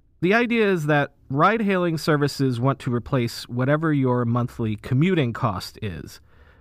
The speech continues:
Again, using New York City as an example, since I'm familiar with it, a monthly unlimited ride Metro card from the M T A is currently a hundred and sixteen dollars and fifty cents. So for about a hundred bucks more,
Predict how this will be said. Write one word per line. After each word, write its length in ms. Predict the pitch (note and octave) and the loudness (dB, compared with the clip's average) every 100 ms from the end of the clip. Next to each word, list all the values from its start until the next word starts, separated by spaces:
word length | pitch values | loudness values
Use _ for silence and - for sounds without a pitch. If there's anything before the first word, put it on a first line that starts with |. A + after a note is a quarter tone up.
| _ _ - | _ _ -8
Again, 540 | B2 B2 C3 B2+ E3 - - - - - | -2 4 4 4 0 -2 -16 -20 -20 -6
using 400 | A2 B2 C3 B2 | 0 2 2 2
New 80 | A#2+ | 2
York 220 | B2+ B2 | 2 0
City 300 | - C3 A#2 | -2 -2 0
as 120 | A#2 A#2+ | -2 -2
an 80 | |
example, 480 | A2 G#2+ B2+ A#2 C3+ | -2 -2 -2 0 -2
since 260 | - A#2 - | -2 -4 -4
I'm 160 | G#2+ | -6
familiar 480 | G#2+ A2+ A#2 E3 C#3+ | -4 -4 0 2 2
with 220 | B2 G#2 | 0 -2
it, 140 | B2 - _ - _ - _ _ - | -4 -6 _ -20 _ -20 _ _ 0
a 120 | D3 | 4
monthly 440 | F#3 A#3+ A#3 A3+ | 4 2 0 0
unlimited 540 | E3+ F3+ F3+ E3 E3 D#3 | 2 2 0 0 0 2
ride 320 | C#3+ C#3+ C3+ | 4 2 2
Metro 380 | C#3+ C#3+ D#3 C3 | 0 0 0 0
card 400 | C#3 A2+ A2 - | 0 0 -2 -2
from 260 | B2 A#2 | -2 0
the 160 | A2+ A2 | -2 -2
M 180 | C3+ D3 | -2 0
T 260 | - C3+ | 0 0
A 300 | G#2+ G#2 G#2 | 0 -2 -4
is 440 | - A2+ A2+ A2+ - | -4 -4 -6 -8 -12
currently 760 | - - F#3+ F#3 D3 C#3 C3+ C3 - | -10 -2 0 0 0 0 -2 -4 -8
a 60 | - | -2
hundred 240 | F3 F#3+ | -2 -2
and 120 | D#3 | -4
sixteen 440 | - D#3 - D#3 C3+ | -4 -6 -2 -2 0
dollars 380 | B2 A#2+ A#2 A2 | 0 0 -2 -2
and 120 | G#2 | -4
fifty 320 | B2+ - G#2+ | -4 -4 -6
cents. 500 | - A#2+ D2 - - - - _ _ _ - - | -4 -6 -6 -14 -20 -20 -20 _ _ _ -20 -14
So 200 | - C3 | -4 -4
for 260 | - D3 C#3 | 0 0 2
about 260 | C#3 C#3+ | 2 2
a 100 | C#3+ | 2
hundred 240 | F#3 A#3+ G#3 | 0 0 0
bucks 280 | G3 - | 0 0
more, 440 | F#3 F3 C#3 B2+ | 0 2 2 0